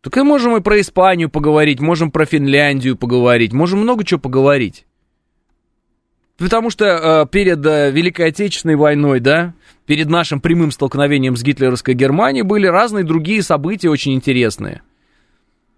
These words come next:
где мы последовательно пытались отстаивать, да, э, интересы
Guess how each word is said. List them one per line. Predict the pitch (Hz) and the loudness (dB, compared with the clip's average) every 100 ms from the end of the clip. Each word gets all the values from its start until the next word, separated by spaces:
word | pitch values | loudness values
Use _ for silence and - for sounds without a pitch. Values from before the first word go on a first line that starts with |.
| - | -6
где | 131 | -2
мы | 175 165 | -2 -2
последовательно | 175 202 214 165 147 139 135 | -4 0 0 0 -2 -4 -4
пытались | 151 160 135 123 | -2 0 0 0
отстаивать, | 131 - 143 120 104 - | -2 0 0 0 -4 0
да, | 139 165 160 - | 2 2 0 -2
э, | 123 131 | -2 -2
интересы | 143 151 151 135 120 | 0 2 2 0 -2